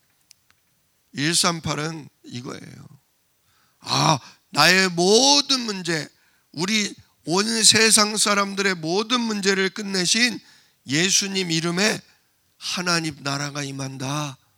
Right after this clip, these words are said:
즉 성령과 천군이 우리의 삶에, 내가 어디를 가든지, 내가 무슨 일을 하든지 그 가운데 성령과 천군이 뭐 하신다? 역사하신다.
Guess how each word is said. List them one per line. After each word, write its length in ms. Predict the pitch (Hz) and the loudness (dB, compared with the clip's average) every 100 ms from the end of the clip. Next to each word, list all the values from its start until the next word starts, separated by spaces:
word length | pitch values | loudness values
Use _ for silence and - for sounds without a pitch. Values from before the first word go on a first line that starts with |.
| _ _ _ _ _ | _ _ _ _ _
즉 200 | 147 139 - - | -4 -4 -8 -6
성령과 1040 | - - 139 156 160 147 147 139 151 214 - _ _ _ _ | 0 0 0 2 2 2 0 4 4 4 0 _ _ _ _
천군이 760 | - 160 160 156 151 185 240 - _ _ _ _ _ _ _ _ | -10 -8 -6 -4 -2 -2 -4 -12 _ _ _ _ _ _ _ _
우리의 360 | 127 131 127 117 | -10 -6 -4 -6
삶에, 480 | 139 123 123 120 - - _ | -8 -10 -12 -16 -18 -20 _
내가 380 | 135 151 165 | 2 6 6
어디를 420 | 147 - 185 185 175 | 6 2 0 0 0
가든지, 560 | 160 143 143 139 135 - - _ | -2 -4 -6 -8 -8 -12 -20 _
내가 260 | 156 175 | 2 4
무슨 380 | 160 170 - 202 | 2 4 4 4
일을 220 | 185 180 | 0 2
하든지 400 | 170 165 160 151 | 0 0 -4 -6
그 180 | - 151 | -8 -4
가운데 500 | 175 165 156 165 214 - - - | -2 -2 -2 -2 -2 -2 -16 -4
성령과 720 | - 147 143 156 151 151 147 | 0 0 0 -2 -2 -4 -4
천군이 460 | - 170 160 156 147 | -2 -2 -6 -8 -6
뭐 180 | 135 | -2
하신다? 520 | 139 - 135 131 208 - _ _ _ _ _ 101 | -2 -2 -4 -2 -2 -4 _ _ _ _ _ -14
역사하신다. 1040 | 110 - - 117 120 - - - - - | -8 -6 -4 -6 -10 -12 -18 -20 -20 -20